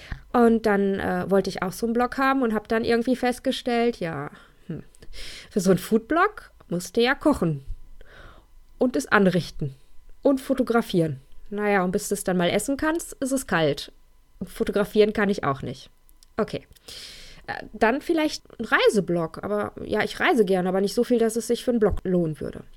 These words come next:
Und dann dachte ich mir, so ein Einrichtungsblog finde ich total super. Ich habe sie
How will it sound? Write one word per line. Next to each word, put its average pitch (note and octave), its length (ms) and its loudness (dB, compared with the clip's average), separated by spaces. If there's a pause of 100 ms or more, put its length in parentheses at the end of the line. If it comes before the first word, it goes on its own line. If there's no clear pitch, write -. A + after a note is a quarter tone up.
(960)
Und B3 180 4
dann E4 140 8
dachte G4 280 2
ich D#4+ 120 -2
mir, D4+ 400 2
so - 140 2
ein A3 80 4
Einrichtungsblog E3+ 760 -2
finde G#3+ 200 6
ich G#3 100 0
total C4 480 4
super. F3 460 -2
Ich - 120 -10
habe - 140 -10
sie - 120 -2